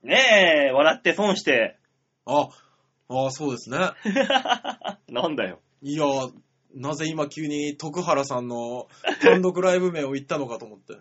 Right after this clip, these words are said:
Speaker 1: <laughs> 笑って得して。
Speaker 2: 笑ってと-、損してですよ、確か。
Speaker 1: 得してだよ。
Speaker 2: あれ？笑って損してでしたよ。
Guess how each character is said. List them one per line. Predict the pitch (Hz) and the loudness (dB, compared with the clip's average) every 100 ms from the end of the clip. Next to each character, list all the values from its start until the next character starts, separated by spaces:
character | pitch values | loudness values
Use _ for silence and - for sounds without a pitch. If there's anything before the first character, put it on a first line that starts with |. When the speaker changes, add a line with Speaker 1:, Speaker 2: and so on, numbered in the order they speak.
| _ | _
Speaker 1:
<laughs> | - | 0
笑 | 139 143 | 2 2
っ | |
て | 147 | 0
得 | 139 131 | -6 -6
し | 135 | -4
て。 | 123 110 | -4 -4
Speaker 2:
笑 | 135 156 151 | 0 2 2
っ | |
て | 147 | -2
と-、 | 139 139 - | -10 -12 -12
損 | - 185 | -6 -6
し | 143 | -6
て | - | -12
で | 101 | -14
す | 98 - | -16 -18
よ、 | 90 | -20
確 | - - | -20 -18
か。 | - | -8
Speaker 1:
得 | 147 240 | -6 -2
し | |
て | 294 | 0
だ | 185 | 0
よ。 | 87 _ _ _ _ _ _ _ | -2 _ _ _ _ _ _ _
Speaker 2:
あ | - 175 | 0 4
れ？ | 480 571 - _ _ _ _ - | 6 4 0 _ _ _ _ -14
笑 | 107 202 - | -2 0 2
っ | |
て | 370 | 0
損 | - 403 | 2 0
し | 311 | 0
て | 143 | -6
で | 104 | -10
し | - | -14
た | |
よ。 | 98 - | -20 -20